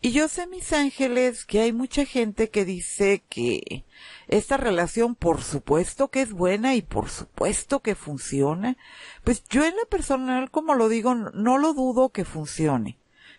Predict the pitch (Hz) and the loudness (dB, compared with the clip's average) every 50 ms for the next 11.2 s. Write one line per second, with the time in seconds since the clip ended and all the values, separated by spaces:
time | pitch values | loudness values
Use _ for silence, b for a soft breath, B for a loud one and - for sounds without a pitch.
0 | b b 160 175 175 175 175 180 190 208 220 226 233 226 220 202 190 190 185 160 | b b 2 4 4 2 2 2 4 4 6 6 4 4 4 2 0 0 0 -2
1 | 202 - - 190 190 190 190 190 - - 208 180 - - - - - - 262 269 | -4 -2 0 2 2 2 2 0 -2 -2 -2 -2 -2 -4 -6 -4 0 2 2 2
2 | 269 262 247 277 262 - 190 180 - - 202 202 185 220 220 - - - 202 196 | 2 2 0 -2 -2 -2 -4 -6 -2 0 0 0 0 -2 -8 -6 -2 0 2 2
3 | 202 202 - - - 208 202 196 170 - - 156 147 151 151 151 156 170 165 156 | 2 0 -2 -4 -2 0 0 0 0 -2 -2 -2 -2 0 0 0 2 2 0 0
4 | - - 185 185 - - 147 - - 117 131 - - 113 - - - 110 107 107 | 0 -2 -2 -2 -2 -4 -6 -6 -6 -8 -8 -6 -8 -10 -6 -4 -2 -2 -2 -2
5 | - - - - - _ B B B B B B B B B B B B - - | -6 -10 -18 -18 -20 _ B B B B B B B B B B B B 0 2
6 | 285 302 302 330 339 349 339 330 320 - - 226 208 202 214 190 - 226 247 254 | 2 2 2 0 -6 -6 -8 -8 -6 -2 0 0 0 0 -4 -2 0 0 0 0
7 | 254 - - 302 302 - - - 240 214 202 196 175 165 190 214 262 _ _ _ | 0 -2 -2 -2 -2 -2 -2 -2 0 0 0 0 -2 -6 -8 -8 -10 _ _ _
8 | _ _ _ - B B B B B B B - 214 247 247 277 285 - - 277 | _ _ _ -20 B B B B B B B 2 2 4 4 2 0 0 0 0
9 | 269 254 262 277 262 240 214 202 - - - 254 254 240 - - 262 254 240 214 | 0 0 0 -2 -2 -2 -4 -4 -6 -6 -4 -4 -4 -2 -2 -2 -2 0 2 2
10 | 202 190 196 196 196 190 196 220 220 214 - - 208 202 202 202 202 - - 220 | 2 2 2 2 0 0 -2 -2 -2 -2 0 0 0 2 0 -2 -4 -4 -2 0
11 | 220 220 202 - | 0 0 -2 -4